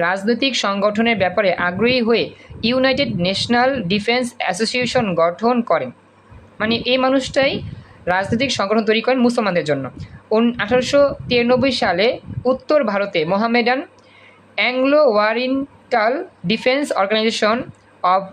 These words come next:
আপার ইন্ডিয়া গঠিত হয়, মানে এটা সংগঠন গঠিত হয়। উনিশশো তিন সালে সাহারানপুরে গঠিত হয় মুসলিম রাজনৈতিক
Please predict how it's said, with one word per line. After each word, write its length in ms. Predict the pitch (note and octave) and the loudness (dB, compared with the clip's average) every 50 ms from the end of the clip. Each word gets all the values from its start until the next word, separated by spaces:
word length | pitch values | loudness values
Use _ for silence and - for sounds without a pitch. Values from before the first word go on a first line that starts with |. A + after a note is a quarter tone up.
| - _ | -14 _
আপার 340 | - F#3+ G3 - C4 B3+ C4 B3 - | -6 -6 -4 -2 -2 -2 -2 -2 -2
ইন্ডিয়া 360 | G#3+ G3+ G3 F#3 E3 D3 C3+ - - - - _ - - F3+ | -2 0 0 0 0 -2 -2 -4 -8 -20 -18 _ -8 -4 -2
গঠিত 320 | F3+ G#3+ A#3 A#3+ B3 A#3+ | 0 0 2 0 0 0
হয়, 240 | A#3+ F#3 D#3+ B2+ - - - - _ _ - | 0 0 0 -2 -6 -8 -12 -20 _ _ -6
মানে 140 | B3 C4+ C#4 B3+ A#3+ | -2 0 0 0 0
এটা 120 | A#3 A#3 A3+ | 0 -2 -4
সংগঠন 320 | - A#3 A3+ A3 A3 G3+ F3+ | -2 -2 -2 0 0 0 0
গঠিত 180 | F3+ F3 F3+ F#3 | 0 0 0 -2
হয়। 180 | E3+ D3+ A#2+ - - - - - - - - | -2 -4 -4 -8 -10 -20 -20 -20 -16 -6 0
উনিশশো 220 | A3 A#3 A#3+ C4 C4+ | 0 2 2 2 0
তিন 240 | - C#4 D4 D4+ | 0 0 0 0
সালে 380 | D4 - D4 C#4 C#4 C#4+ D#4 D4+ - - _ - - - _ - - - - - - - | 0 -2 0 2 2 2 0 0 -6 -14 _ -20 -20 -20 _ -20 -20 -20 -20 -20 -20 -14
সাহারানপুরে 800 | - - C4+ B3+ A#3+ A3+ A#3+ B3 B3+ B3+ A#3+ A#3+ C4+ C4 B3+ A3+ F3+ G3+ | -6 -4 -2 -2 0 0 0 0 0 0 -2 0 2 2 2 2 2 2
গঠিত 200 | G#3 A#3 A#3 A#3+ | 0 0 2 0
হয় 280 | G3 F#3+ F#3 G3 G3+ | 0 2 0 0 0
মুসলিম 540 | G3+ G3+ A3 A#3 A#3 - - C#4 C#4+ C4+ A3+ | 2 2 2 0 0 -2 -2 0 0 2 2
রাজনৈতিক 400 | G3+ F#3+ F#3+ F#3 F#3 G3 B3 A#3+ | 0 0 -2 -2 -4 -4 -2 -2